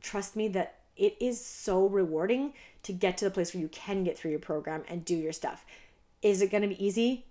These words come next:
Heck no. So don't expect it to be. Now, the other layer of it is the longevity of explosive power and what you're developing with your muscle stamina. Because, like I said,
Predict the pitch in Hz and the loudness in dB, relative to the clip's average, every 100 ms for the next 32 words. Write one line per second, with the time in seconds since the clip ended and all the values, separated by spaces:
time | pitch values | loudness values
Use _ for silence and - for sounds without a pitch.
0 | _ - - 190 185 190 - _ _ _ | _ -12 2 4 4 0 -18 _ _ _
1 | 156 170 151 120 - 196 170 - _ 277 | -4 -2 -2 -4 0 2 2 -2 _ 2
2 | 247 196 160 - 147 - - _ _ _ | 2 0 -4 -6 -12 -12 -18 _ _ _
3 | - _ _ _ 202 214 330 453 247 202 | -20 _ _ _ 4 8 10 8 8 8
4 | 190 180 190 - - _ - 208 196 185 | 6 6 4 2 -8 _ 0 2 4 2
5 | 180 185 185 180 254 254 269 277 - 196 | 4 2 2 4 4 4 2 0 2 4
6 | 185 180 - - - 190 - - - 196 | 4 2 -10 -8 -2 -2 -2 -6 -2 4
7 | 208 220 269 - - 185 160 170 254 427 | 4 4 -4 -4 0 2 4 4 4 2
8 | - _ _ - - _ - 208 202 202 | -4 _ _ -20 -20 _ 4 6 6 2
9 | - - 202 220 214 180 185 175 220 233 | -8 0 0 4 2 2 -2 4 6 6
10 | 233 185 175 175 - 175 170 - 165 170 | 4 2 2 -2 -2 -2 -2 -6 -6 -4
11 | 175 - 156 - 139 147 - - _ 190 | -2 -4 -4 -6 -10 -12 -18 -20 _ 6
12 | 226 202 - - _ _ _ 156 160 - | 6 6 -2 -20 _ _ _ -8 -6 0
13 | 196 190 | 2 2